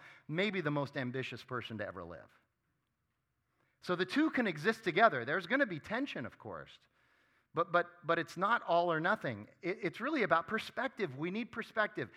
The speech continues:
And where else can we get the greatest perspective ever than, but then from God's Word? So here's what Tom calls a fresh approach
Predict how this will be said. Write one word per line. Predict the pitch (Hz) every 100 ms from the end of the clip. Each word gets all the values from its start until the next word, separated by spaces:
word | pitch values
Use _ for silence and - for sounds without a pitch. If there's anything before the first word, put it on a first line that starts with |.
| - -
And | 165
where | 170 233 254
else | 214 -
can | 196 165
we | 170
get | 151 160 - - _ _ 139
the |
greatest | 147 139 214 254 -
perspective | - 180 - 175 170 160
ever | 170 175 143
than, | 131 131 143
but | 156
then | 147 143
from | - 135
God's | 120 120 120 - -
Word? | - 190 135 95
So | 180 147 - - - -
here's | 247 233
what | 220 -
Tom | - 202 233 233
calls | - 139 131 127 -
a | 139
fresh | 123 196 190 -
approach | 156 - 143 139